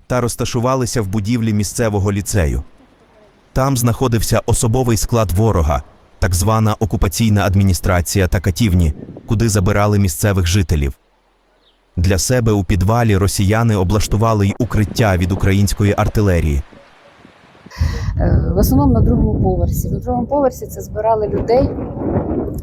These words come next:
Speaker 2: для допитів. Е, в-, ховалися вони у підвальному приміщенні. Це всі окуп-, в-, під час цієї окупації різні війська, які заходили їхні,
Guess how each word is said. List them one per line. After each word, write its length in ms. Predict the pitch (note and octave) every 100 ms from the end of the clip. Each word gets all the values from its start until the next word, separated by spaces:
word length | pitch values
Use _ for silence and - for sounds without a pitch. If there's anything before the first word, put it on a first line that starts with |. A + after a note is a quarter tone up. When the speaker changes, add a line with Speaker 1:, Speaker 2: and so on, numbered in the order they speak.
| -
Speaker 2:
для 320 | - - -
допитів. 540 | - G4 - - - - - - - - - - - - - -
Е, 420 | - - F#3 F3 E3+ F3
в-, 280 | F3+ F#3 F3
ховалися 540 | A#3 C#4 C#4 A#3+ A3
вони 520 | G3+ G3+ G3 G3 G3
у 280 | - G#3+ G3+
підвальному 600 | F#3 F#3 G#3 G#3+ G#3+ G#3
приміщенні. 680 | - G3 F#3+ F#3+ - G3 F#3+
Це 180 | B3+
всі 580 | G#3+ - - - A3+ G#3+
окуп-, 240 | F#3 - - _ - -
в-, 160 | G#3+
під 160 | F#3 -
час 200 | A3+ G3
цієї 140 | A3
окупації 560 | G#3+ - D#4 F#4 - G#3
різні 320 | A#3 G#3 G#3
війська, 280 | G3 - G#3
які 260 | F#3+ - F#3+
заходили 580 | G#3 - F#4 B3 G#3
їхні, 460 | F#3+ F#3 - F3+ F3